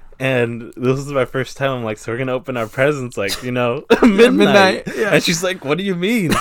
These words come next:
Speaker 1: <laughs> You wake up in the morning and you go downstairs." I'm like, "Really?"
Speaker 2: Oh,
Speaker 1: We
Speaker 2: yeah.
Speaker 1: go and we do it midnight.
Speaker 2: Well,
Speaker 1: And we
Speaker 2: technically,
Speaker 1: stay up,
Speaker 2: it's
Speaker 1: you know?
Speaker 2: Christmas, yeah. We have a party Christmas Eve all night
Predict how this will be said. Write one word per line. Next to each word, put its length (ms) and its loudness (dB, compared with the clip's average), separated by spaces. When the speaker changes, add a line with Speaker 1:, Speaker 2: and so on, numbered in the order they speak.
Speaker 1:
<laughs> 200 -12
You 180 0
wake 360 4
up 240 4
in 160 -2
the 80 2
morning 480 0
and 100 -4
you 60 -4
go 240 2
downstairs." 540 0
I'm 100 -2
like, 160 -4
"Really?" 500 -2
Speaker 2:
Oh, 380 2
Speaker 1:
We 80 2
Speaker 2:
yeah. 180 0
Speaker 1:
go 80 2
and 180 -6
we 100 -6
do 300 -4
it 120 -6
midnight. 500 -2
Speaker 2:
Well, 80 -2
Speaker 1:
And 100 -4
we 100 0
Speaker 2:
technically, 320 0
Speaker 1:
stay 60 2
up, 160 4
Speaker 2:
it's 100 -10
Speaker 1:
you 60 -4
know? 240 -2
Speaker 2:
Christmas, 200 -6
yeah. 360 -4
We 220 -6
have 200 0
a 80 2
party 460 2
Christmas 400 -6
Eve 320 -6
all 220 4
night 400 0